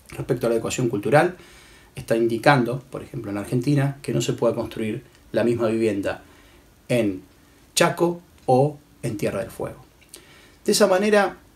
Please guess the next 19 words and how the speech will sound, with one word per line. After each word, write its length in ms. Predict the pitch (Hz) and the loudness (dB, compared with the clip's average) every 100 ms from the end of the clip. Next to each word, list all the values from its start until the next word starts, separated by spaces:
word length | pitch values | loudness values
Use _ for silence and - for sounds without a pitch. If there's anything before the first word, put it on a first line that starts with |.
| - | -4
el 80 | 143 | -2
segundo 420 | 151 175 175 175 | 2 2 6 4
hito 400 | 180 208 170 131 - - _ - - | 4 4 2 0 -14 -20 _ -10 2
más 240 | 156 175 | 4 6
reciente 380 | 165 - 180 175 | 4 2 2 2
que 80 | 135 | 2
tiene 160 | 151 | 2
que 80 | 139 | 4
ver 120 | 139 | 2
con 100 | 139 | 2
la 60 | 123 | 0
Agenda 340 | - 151 151 | 2 4 4
dos 140 | 120 127 | 2 2
mil 140 | 131 | 0
treinta 300 | 143 147 147 | 0 2 2
para 140 | 110 | 0
el 60 | 104 | -4
desarrollo 420 | 107 - 113 - | -4 -6 -6 -6
sostenible. 480 | 120 - 98 95 | -8 -10 -12 -12